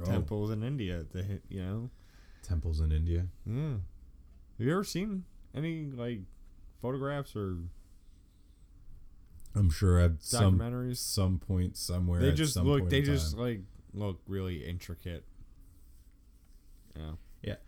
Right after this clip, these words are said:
Speaker 1: It freaks me out a little bit how amazing some of this, like, architect-, architecture, architecture is that these,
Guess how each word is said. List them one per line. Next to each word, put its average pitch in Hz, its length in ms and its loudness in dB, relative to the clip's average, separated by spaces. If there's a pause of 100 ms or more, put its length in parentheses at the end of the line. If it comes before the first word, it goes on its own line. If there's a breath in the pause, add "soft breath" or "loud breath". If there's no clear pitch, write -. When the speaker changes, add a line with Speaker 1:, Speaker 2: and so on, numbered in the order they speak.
(160 soft breath)
Speaker 1:
It 117 220 -2
freaks 151 440 -4
me 120 140 -2
out 110 340 -4
a 85 80 -4
little 85 300 -2
bit 80 260 -2 (160)
how 82 400 -2
amazing 80 920 -2 (340)
some 82 300 -2
of 80 80 4
this, 78 200 4
like, 73 180 -6 (100)
architect-, - 640 -4
architecture, 90 680 -4 (300)
architecture 113 640 -6 (640 soft breath)
is 107 500 2 (160)
that 87 220 0 (240)
these, 104 240 2